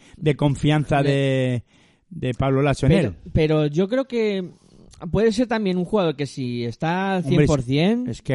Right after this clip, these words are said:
Speaker 1: Hanga, defensivamente, sobre todo hablando, es un jugador top de Europa. A un buen nivel físico,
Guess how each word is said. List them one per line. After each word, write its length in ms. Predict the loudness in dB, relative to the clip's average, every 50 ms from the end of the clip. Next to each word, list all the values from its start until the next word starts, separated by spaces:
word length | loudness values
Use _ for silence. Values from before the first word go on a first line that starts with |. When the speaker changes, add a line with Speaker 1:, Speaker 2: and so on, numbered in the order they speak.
| -4 -4 -6
Speaker 1:
Hanga, 460 | -4 -4 -4 -4 -2 -2 -2 0 0
defensivamente, 880 | 0 0 0 -2 -4 -4 -4 -4 -4 -2 -2 0 -2 -2 -2 -2 -4 -4
sobre 260 | -4 -4 -4 -4 -4
todo 220 | -4 -2 -2 -2
hablando, 580 | -2 -4 -4 -4 -4 -2 -2 0 0 0 -2 -4 _ _ _ _ _ _ _ _ _ _ _ _ _ _
es 200 | -18 -16 -12 -10
un 100 | -10 -8
jugador 400 | -4 -4 -2 -2 -4 -6 -10 -14
top 240 | -6 -2 -2 -2 -2 -2 -6 -6 -6
de 100 | -10 -12
Europa. 380 | -10 -6 -6 -6 -6 -6 -8 -10 -10 _ _ _ _ _ _ _ _ _ _ _ _ _ _ _ _ _
A 100 | 0 2
un 80 | 4 4
buen 140 | 4 4
nivel 240 | 4 2 2 0 -2
físico, 520 | -6 -10 -14 -12 -12 -12 -12 -12 -14 -14